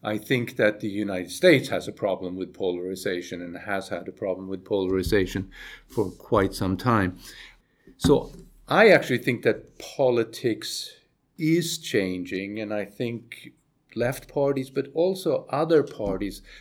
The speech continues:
I think that both social democratic political elites and liberal or,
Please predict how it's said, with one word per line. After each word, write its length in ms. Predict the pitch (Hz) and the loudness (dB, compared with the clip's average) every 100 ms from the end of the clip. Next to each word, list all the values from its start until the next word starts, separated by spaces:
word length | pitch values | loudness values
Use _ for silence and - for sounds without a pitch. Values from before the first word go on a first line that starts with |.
| - - | -12 2
I 240 | 190 294 | 6 6
think 340 | - 254 - | 6 0 2
that 240 | 170 135 - - - - | 4 4 2 -18 -20 -16
both 760 | 139 107 151 196 190 156 - - _ | -12 0 2 4 0 -4 -10 -16 _
social 420 | - 165 151 156 113 | -4 0 2 0 2
democratic 920 | 117 139 160 - 113 110 107 107 - | 2 2 0 2 4 6 2 -2 -12
political 1080 | - 101 107 117 113 117 110 107 104 107 113 - _ - | -4 -2 0 0 -2 -2 -2 -2 -6 -8 -16 -20 _ -8
elites 640 | 101 107 123 143 139 - | -6 -4 -4 -4 -6 -8
and 520 | - 113 139 175 175 - | -6 0 2 2 0 -6
liberal 920 | 131 123 139 139 147 147 147 147 147 | -6 -2 -2 -2 -2 0 2 2 2
or, 300 | 120 98 92 | 0 0 -2